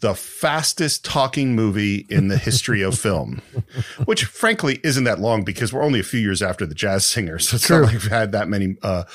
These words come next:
Speaker 1: movies. Um, and one of Hawks's desires was to break the record of speed.
Speaker 2: <laughs>
Speaker 1: He wanted his movie to be even faster. And he came up with the idea of, "What if we switch Hildy Johnson to being a woman?"
Speaker 2: Oh.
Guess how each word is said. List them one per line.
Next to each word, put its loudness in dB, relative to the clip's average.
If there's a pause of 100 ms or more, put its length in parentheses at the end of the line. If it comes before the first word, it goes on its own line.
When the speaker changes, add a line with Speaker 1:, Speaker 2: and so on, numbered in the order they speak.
(240)
Speaker 1:
movies. 2 (280)
Um, 4
and 0
one 4
of -4
Hawks's 0
desires 2
was 2
to -2
break 0
the -2
record -2 (320)
of 2
speed. 2
Speaker 2:
<laughs> 2
Speaker 1:
He 2
wanted 2 (120)
his 0
movie 2
to -2
be -6
even -2 (260)
faster. -2 (320)
And 0
he 0
came 0
up 0
with 0
the 2
idea 0 (100)
of, -2
"What 4
if 0
we 0
switch -2
Hildy 0
Johnson -2
to -6
being -2
a -2
woman?" 0 (320)
Speaker 2:
Oh. 0